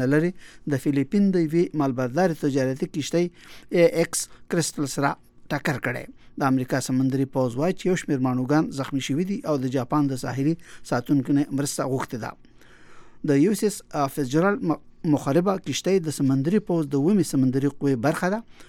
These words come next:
او په لویدیځ پاسفیک او د هند په سمندر کې ګزمه کوي.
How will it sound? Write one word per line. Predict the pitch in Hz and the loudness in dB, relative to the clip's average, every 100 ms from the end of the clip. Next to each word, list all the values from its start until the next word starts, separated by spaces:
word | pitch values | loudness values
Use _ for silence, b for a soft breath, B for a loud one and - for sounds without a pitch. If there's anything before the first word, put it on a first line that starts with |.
| b - | b 0
او | 139 | 0
په | 156 139 | 2 0
لویدیځ | 131 160 - 139 | 2 -2 -2 -4
پاسفیک | - 127 202 196 | -4 -4 -4 -2
او | 170 | -2
د | 135 131 | -2 -2
هند | 139 | -4
په | 131 123 | -4 -4
سمندر | 123 123 127 - | -2 -2 -4 -2
کې | 135 131 | -4 -2
ګزمه | 135 127 117 | -2 -2 -2
کوي. | 117 | -6